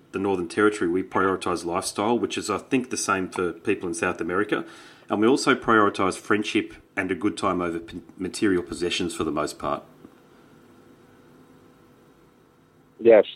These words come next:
Speaker 2: I agree. I agree. I couldn't agree more. But, uh, yeah, I mean, and same thing. You, you, you know, Australian fans are so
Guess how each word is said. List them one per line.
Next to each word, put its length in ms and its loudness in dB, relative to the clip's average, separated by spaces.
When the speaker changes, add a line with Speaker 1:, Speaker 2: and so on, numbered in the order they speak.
Speaker 2:
I 120 8
agree. 360 8
I 80 4
agree. 300 6
I 40 -2
couldn't 220 6
agree 240 4
more. 260 4
But, 140 8
uh, 240 10
yeah, 220 8
I 40 2
mean, 280 2
and 160 -2
same 140 4
thing. 240 2
You, 60 -10
you, 80 -16
you 80 0
know, 240 0
Australian 720 6
fans 320 2
are 80 -2
so 140 2